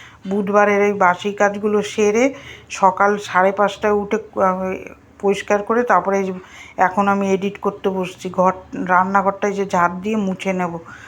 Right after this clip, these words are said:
মুছে নিব। কাপড়গুলো, আহ, পারিনি কাচতে, আমার বরমশাই কেচে দিয়েছে। বরমশাই ভিডিওর সামনে তো এসে আর কাচবে না, উনি কেচে দিয়েছে। ও তারপরে খাবার নিয়ে বে-, বেরিয়ে, খাবার দিয়ে এসে কেচে,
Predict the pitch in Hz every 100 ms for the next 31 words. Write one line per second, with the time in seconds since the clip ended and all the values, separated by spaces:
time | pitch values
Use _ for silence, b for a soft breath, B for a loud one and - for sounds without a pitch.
0 | B B B - - - _ - - -
1 | 202 196 196 220 220 220 240 233 - 202
2 | 185 196 208 208 208 196 185 185 175 165
3 | 175 185 202 208 196 185 - - 202 190
4 | 185 185 185 196 190 208 196 196 196 190
5 | 190 180 180 - B B B 196 190 190
6 | 202 202 214 202 202 190 208 202 202 202
7 | 208 202 214 208 214 208 202 180 190 196
8 | 220 240 185 196 196 202 196 202 190 190
9 | 180 190 185 185 180 B B B B -
10 | - 180 185 180 202 196 190 185 190 190
11 | 185 185 185 180 185 185 190 185 190 180
12 | - 180 185 196 196 - 190 196 202 196
13 | 233 226 196 190 -